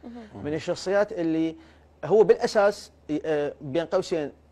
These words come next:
Speaker 2: آه، حظوظه بالحياة ما راح تكون حظوظ عالية. ليش؟ إن هو يحمل التناقضين، يحمل الأسد ويحمل العذراء.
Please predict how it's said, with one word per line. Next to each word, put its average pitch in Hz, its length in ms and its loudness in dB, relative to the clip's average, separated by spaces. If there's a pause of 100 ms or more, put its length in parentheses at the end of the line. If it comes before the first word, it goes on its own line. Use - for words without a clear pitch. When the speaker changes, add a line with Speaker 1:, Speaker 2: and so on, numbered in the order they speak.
(180)
Speaker 2:
آه، 151 220 -6
حظوظه 233 400 2
بالحياة 202 360 0
ما 185 100 -2
راح 202 120 -2
تكون - 160 -8
حظوظ 156 240 -8
عالية. 120 360 -6 (400)
ليش؟ 196 300 0
إن 180 220 -4
هو 170 140 0
يحمل 202 400 -2 (160)
التناقضين، 139 880 -8 (580)
يحمل 165 360 -2
الأسد 220 520 0 (360)
ويحمل 196 460 0
العذراء. 135 440 -4